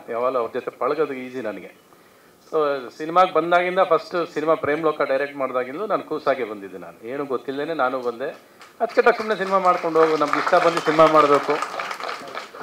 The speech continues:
ಆ ಥರ ಸಿನಿಮಾ ಮಾಡ್ಕೊಂಡು ಇವತ್ತರೆಗೂ ಸಿನಿಮಾ ಒಳಗೆ ಏನೂ ಗೊತ್ತಿಲ್ಲ ನನಗೆ ಅಂದ್ಕೊಂಡೇ ಸಿನಿಮಾ ಮಾಡ್ತಿರ್ತೀನಿ. ಪ್ರತಿ ದಿವಸ ಬಂದಾಗಲೂ ಹೊಸ್ತದು ನನಗೆ. So ಆ ಥರ ಒಂದು ಇದ್ರಲ್ಲಿ ಬರ್ತೀನಿ. ಇನ್ನು ಈ ಹುಡುಗಿ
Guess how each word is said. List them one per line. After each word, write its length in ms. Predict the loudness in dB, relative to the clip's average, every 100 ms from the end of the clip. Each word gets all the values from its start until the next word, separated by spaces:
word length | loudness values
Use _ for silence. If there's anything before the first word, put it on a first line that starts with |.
| 2
ಆ 100 | 4
ಥರ 160 | 6 4
ಸಿನಿಮಾ 280 | 2 2 4
ಮಾಡ್ಕೊಂಡು 300 | 4 0 0
ಇವತ್ತರೆಗೂ 680 | 4 4 4 4 4 2 -6 -6
ಸಿನಿಮಾ 260 | 0 4
ಒಳಗೆ 420 | 6 6 4 0 -2
ಏನೂ 140 | -2
ಗೊತ್ತಿಲ್ಲ 480 | -2 -4 -2 0 0
ನನಗೆ 300 | 0 -4 -4
ಅಂದ್ಕೊಂಡೇ 680 | -4 -6 -2 0 0 -2 -20 _
ಸಿನಿಮಾ 180 | -4 0
ಮಾಡ್ತಿರ್ತೀನಿ. 480 | 0 0 -4 -8 -8
ಪ್ರತಿ 320 | -8 -6 -10
ದಿವಸ 180 | -2 0
ಬಂದಾಗಲೂ 400 | 0 0 -4 0
ಹೊಸ್ತದು 420 | 0 0 -4 -4
ನನಗೆ. 340 | -8 -12 -16 -20 -20 -20 -16 2
So 80 |
ಆ 80 | 2
ಥರ 140 | 4 6
ಒಂದು 360 | 6 6 0
ಇದ್ರಲ್ಲಿ 240 | -2 -2 -2
ಬರ್ತೀನಿ. 420 | -4 -4 -8 -10 -20 _ -20 -20 -20 -10
ಇನ್ನು 640 | -2 2 2 2 0 -2 -6
ಈ 160 | -4
ಹುಡುಗಿ 480 | -2 -2 -2 -4